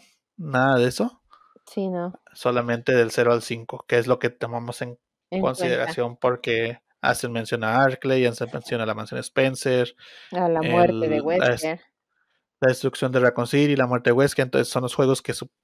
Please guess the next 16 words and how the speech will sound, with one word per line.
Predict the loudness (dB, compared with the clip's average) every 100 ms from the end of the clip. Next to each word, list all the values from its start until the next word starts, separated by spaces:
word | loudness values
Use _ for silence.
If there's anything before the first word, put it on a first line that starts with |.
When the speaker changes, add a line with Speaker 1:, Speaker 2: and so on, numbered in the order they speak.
| _
Speaker 1:
que | -2
consideramos | -2 0 2 2 2 -4 -6
que | -2 -2
el, | -2 -6 _ _
la | -2 0
serie | 0 0
toma | 0 0 -2
como | -4 -4 -8 -8 _ _ _ 0
parte | 2 2 -2
de | -2
su | -4 0
canon. | 0 0 -6 _
Speaker 2:
Como | -8 -8 -8
base, | -10 -10 -10 -10 -10
ujú. | -12 -8 -10 -12 _ _ _ _ _ _ _ _ _ _ _ _
Speaker 1:
Exacto. | -2 2 2 2 0 0 _ 0 0 0